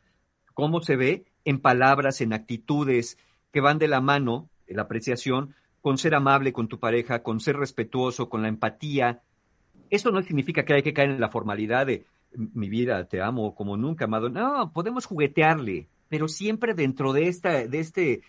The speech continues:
de este, de esta cuestión de poder sentir que tu pareja se sienta apreciada. Una baja apreciación va a hacer que al otro lo trates como si no fuera importante, que sus opiniones te parezcan tonterías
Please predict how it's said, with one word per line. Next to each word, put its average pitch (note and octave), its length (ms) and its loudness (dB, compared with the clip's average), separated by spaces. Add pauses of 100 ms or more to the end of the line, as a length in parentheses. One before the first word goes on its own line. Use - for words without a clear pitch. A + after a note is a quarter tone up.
(240)
de E3 60 2
este, F3+ 340 0
de D3+ 80 -4
esta F3+ 180 -6
cuestión C#3+ 420 -2
de D#3 100 -2
poder C#3 360 0
sentir C#3+ 340 -6
que D3+ 120 -6
tu - 140 -12
pareja A#2+ 320 -2
se - 100 -12
sienta B2 240 -4
apreciada. G#2 540 -4 (520)
Una G#3+ 240 4
baja G3+ 240 2
apreciación C3+ 760 0 (420)
va D#3 60 8
a E3+ 40 8
hacer F3 260 0
que D#3 120 -2
al B2 140 2
otro C#3+ 380 -2 (320)
lo B2 160 0
trates D3+ 420 0
como A#2+ 220 -4
si B2 120 -4
no B2+ 120 -2
fuera C3 200 -2
importante, G#2 760 -4 (760)
que D3 160 0
sus C3+ 160 -6
opiniones D#3+ 600 2
te B2+ 100 -2
parezcan B2+ 500 -2
tonterías G#2 760 -4